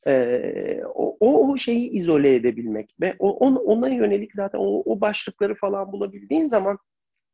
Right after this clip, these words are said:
e, oraya ulaşmak için, o bilgiye ulaşmak için, e, teori ve pratik bilgilere ulaşabilmek için şu anda sonsuz kaynak zaten var internette elinin altında. E,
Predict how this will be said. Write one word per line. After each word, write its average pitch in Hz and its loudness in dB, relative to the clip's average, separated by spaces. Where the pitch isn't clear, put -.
e, 135 4
oraya 202 0
ulaşmak 185 -4
için, 160 -6
o 160 -4
bilgiye 170 -4
ulaşmak 165 -2
için, 147 -4
e, 127 -2
teori 165 0
ve 160 -6
pratik - -6
bilgilere 147 -4
ulaşabilmek 170 -4
için 170 -10
şu 165 -6
anda 151 -2
sonsuz 147 -6
kaynak 135 -6
zaten 143 -2
var 107 -2
internette 113 -6
elinin 120 4
altında. 101 -2
E, 127 2